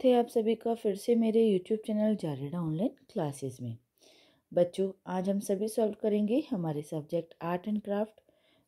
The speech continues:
वीक ट्वेंटी टू क्लास फर्स्ट की वर्कशीट। टॉपिक है बच्चों चेरी। तो बच्चों, वीडियो स्टार्ट करने से पहले आप सभी जल्दी से जाइए, रेड बटन दबाइए और सभी मेरे चैनल को सब्सक्राइब कीजिए। चैनल को सब्सक्राइब करना ना भूलिए।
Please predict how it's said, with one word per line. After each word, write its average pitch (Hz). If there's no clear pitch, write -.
वीक 247
ट्वेंटी 240
टू 262
क्लास 185
फर्स्ट 214
की 196
वर्कशीट। 147
टॉपिक 175
है 240
बच्चों 185
चेरी। 147
तो 233
बच्चों, 254
वीडियो 220
स्टार्ट 226
करने 226
से 233
पहले 220
आप 214
सभी 190
जल्दी 170
से 208
जाइए, 202
रेड 175
बटन 202
दबाइए 190
और 175
सभी 190
मेरे 226
चैनल 214
को 226
सब्सक्राइब 196
कीजिए। 214
चैनल 196
को 202
सब्सक्राइब 156
करना 190
ना 208
भूलिए। 123